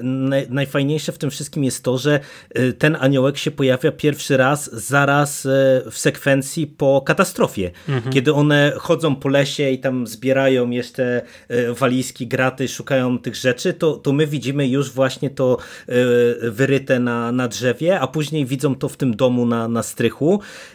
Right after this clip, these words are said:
Speaker 1: I to jest też dla mnie fantastyczny zabieg, bo to, to można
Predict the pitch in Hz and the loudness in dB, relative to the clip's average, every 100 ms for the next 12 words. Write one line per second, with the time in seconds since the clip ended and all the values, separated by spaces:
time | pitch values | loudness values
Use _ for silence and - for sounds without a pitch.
0 | _ 127 - 156 - 214 131 143 123 117 | _ -6 0 0 2 -2 0 0 2 0
1 | - 127 127 - 131 - 113 117 110 131 | 0 0 -2 -2 -4 -4 -2 -2 -2 -2
2 | - 135 131 - - - 143 147 147 139 | 2 2 2 -2 -12 0 0 2 2 2
3 | 139 156 165 170 | 2 0 0 0